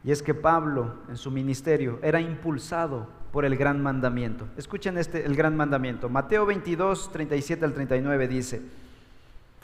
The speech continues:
Jesús le contestó, Amarás al Señor tu Dios con todo tu corazón y con toda tu alma y con toda tu mente. Este es el grande y primer mandamiento.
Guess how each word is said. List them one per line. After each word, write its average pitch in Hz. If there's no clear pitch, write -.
Jesús 190
le 190
contestó, 156
Amarás 147
al 147
Señor 165
tu 165
Dios 185
con 117
todo 220
tu 220
corazón 196
y 160
con 127
toda 208
tu 196
alma 165
y 156
con 135
toda 143
tu 175
mente. 214
Este 180
es 170
el 131
grande 175
y 147
primer 120
mandamiento. 160